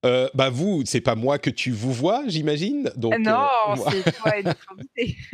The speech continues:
Speaker 2: <laughs> Mais c'est
Speaker 1: Ouais.
Speaker 2: vrai que du coup, j'anticipe un petit peu. Mais oui, ça va très bien, euh, en ce, ces temps de confinement que je vis plutôt bien. Donc, euh, du coup, euh,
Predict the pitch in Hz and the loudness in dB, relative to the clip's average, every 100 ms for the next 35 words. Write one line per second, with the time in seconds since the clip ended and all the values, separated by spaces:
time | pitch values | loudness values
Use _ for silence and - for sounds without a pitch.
0 | 190 - 247 - 208 - 226 254 269 285 | -6 -2 -2 0 -2 0 -2 0 0 0
1 | 254 226 240 262 233 220 - 233 220 208 | -2 -4 -8 -4 -4 -4 -8 -6 -4 -4
2 | - 185 165 214 233 294 - 220 214 - | -8 -8 -4 -2 -2 -2 0 0 0 -4
3 | 185 190 202 185 160 160 - - - - | -2 0 2 2 0 -2 -8 -14 -14 -10
4 | 180 - 185 180 208 - 220 202 190 208 | -8 -4 -4 -2 -2 -2 -2 -2 -4 -6
5 | - 202 196 202 190 170 185 - 214 220 | -6 -4 -4 -4 -4 -6 -10 -10 -6 -4
6 | 180 185 180 196 175 - 175 156 160 - | -2 -2 -2 -2 -8 -6 -4 -2 -4 -12
7 | - 185 175 156 151 | -20 -10 -6 -4 -6